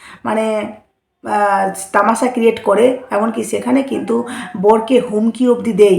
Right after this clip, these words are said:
মানে পলাশ সাহাকে হুমকি অবধি দেওয়া হয় যে, "তোমার মা যদি বাড়ি থেকে না বের হয় বা তুমি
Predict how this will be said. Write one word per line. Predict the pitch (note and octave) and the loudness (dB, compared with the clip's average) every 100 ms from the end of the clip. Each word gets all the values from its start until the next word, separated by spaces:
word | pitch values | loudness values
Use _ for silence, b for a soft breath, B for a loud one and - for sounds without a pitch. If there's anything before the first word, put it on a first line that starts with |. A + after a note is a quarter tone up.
| - | 0
মানে | G#3+ G#3 F#3 | -6 -6 -2
পলাশ | G3+ A#3+ B3+ | 0 0 0
সাহাকে | A3+ G#3 A#3 | -4 -2 -2
হুমকি | F#3+ A3+ C4+ D#4+ | 0 2 4 4
অবধি | D4+ C4 | 2 2
দেওয়া | G#3 F#3+ F3+ | 2 2 0
হয় | G3+ A#3+ B4+ B B - | 4 4 4 B B 2
যে, | B3 | 4
"তোমার | B3 A3+ C#4 D4+ | 4 4 2 2
মা | C4+ | 0
যদি | B3+ B3 | -2 -4
বাড়ি | G#3+ G#3 G#3 | -4 -4 -4
থেকে | G#3 | -6
না | G3 G3 | -6 -4
বের | F#3 F#3 | -4 -4
হয় | A3+ A#2 | -2 -4
বা | |
তুমি | G#2+ | -4